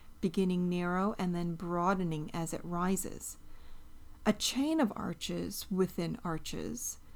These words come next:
narrow at the bottom and wide at the top.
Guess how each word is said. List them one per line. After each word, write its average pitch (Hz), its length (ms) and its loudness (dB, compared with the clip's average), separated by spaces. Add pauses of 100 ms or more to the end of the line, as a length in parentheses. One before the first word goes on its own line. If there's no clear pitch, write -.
(260)
narrow 180 540 4
at 220 140 0
the 240 80 -2
bottom 180 420 2
and 170 240 0
wide 175 400 2
at 180 140 -2
the 190 80 -4
top. - 440 -6